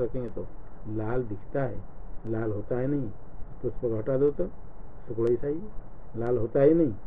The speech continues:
जानते हैं लाल दिखता है, लाल नहीं है। ठीक इस प्रकार पांच कोश उनके धर्म के संबंध से, आ, धर्म पांच कोश के साथ आत्मा का तादात्म्य अध्यास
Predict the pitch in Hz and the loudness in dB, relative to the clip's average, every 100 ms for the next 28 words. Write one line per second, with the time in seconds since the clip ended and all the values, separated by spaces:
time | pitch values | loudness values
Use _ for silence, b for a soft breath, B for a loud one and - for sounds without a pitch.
0 | - - - 113 120 135 147 139 127 131 | -4 -4 0 0 2 2 6 6 6 4
1 | 131 160 - 151 123 123 120 113 113 160 | 4 2 4 4 4 2 0 0 2 2
2 | 107 - - - - - - 127 127 117 | 2 -2 -4 -6 -6 -6 -2 0 0 0
3 | 110 107 120 147 185 190 - - - - | 0 0 2 2 0 -2 -6 -4 -4 -4
4 | 120 127 - 120 131 127 - 170 139 120 | -2 -2 0 0 2 2 4 2 2 0
5 | 127 113 113 113 123 120 120 - 113 113 | 0 2 0 0 0 0 -2 0 -2 -2
6 | 117 113 - 160 175 - - - - - | -2 -2 4 6 6 2 -4 -4 -4 -6
7 | - 117 117 113 113 117 117 120 151 185 | -4 -4 -2 -2 0 0 0 -2 -2 -4
8 | - - - 127 135 143 131 147 - 139 | -4 -4 -2 -2 0 2 4 4 4 4
9 | 143 143 135 143 131 - 135 131 135 123 | 4 4 2 2 0 0 0 0 2 2
10 | 131 127 135 117 123 | 4 4 0 0 0